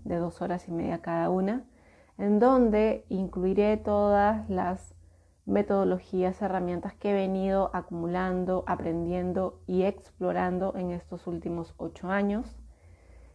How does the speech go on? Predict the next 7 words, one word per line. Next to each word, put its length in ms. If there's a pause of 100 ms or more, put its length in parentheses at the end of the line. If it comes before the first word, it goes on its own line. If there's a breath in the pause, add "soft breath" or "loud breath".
(220 soft breath)
Es 340
bastante 720
profundo 960 (1700)
y 280
sanador, 760 (540)
¿sí? 360
Si 220